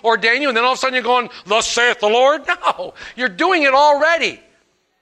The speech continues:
You should be doing those things already, that all of a sudden the church recognizes what you've been doing and raises you up.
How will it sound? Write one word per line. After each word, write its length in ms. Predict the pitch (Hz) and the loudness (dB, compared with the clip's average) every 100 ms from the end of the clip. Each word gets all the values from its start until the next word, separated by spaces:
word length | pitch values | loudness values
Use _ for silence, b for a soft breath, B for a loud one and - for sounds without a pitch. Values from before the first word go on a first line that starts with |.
| _ _ - | _ _ -6
You 120 | 262 | -2
should 180 | 359 359 | 0 -2
be 100 | 294 | 0
doing 320 | 330 403 339 | 0 0 2
those 220 | 311 302 | 0 0
things 240 | 320 294 | -2 0
already, 460 | 247 285 269 320 302 | 2 2 2 2 0
that 160 | 262 247 | 2 2
all 120 | 302 | 2
of 60 | |
a 20 | - | 0
sudden 160 | 285 | -2
the 80 | 262 | -2
church 320 | 262 285 247 | -2 -2 -2
recognizes 680 | 214 320 311 254 240 208 214 | -4 -4 -4 -4 -4 -4 -4
what 200 | 254 247 | -4 -4
you've 100 | 240 | -4
been 180 | 247 240 | -4 -2
doing 360 | 320 302 226 208 B B _ _ _ - | 0 0 -2 -8 B B _ _ _ -8
and 120 | 220 | -4
raises 360 | 240 262 202 196 | -2 -2 -4 -6
you 120 | 214 | -2
up. 300 | 185 123 _ | -4 -4 _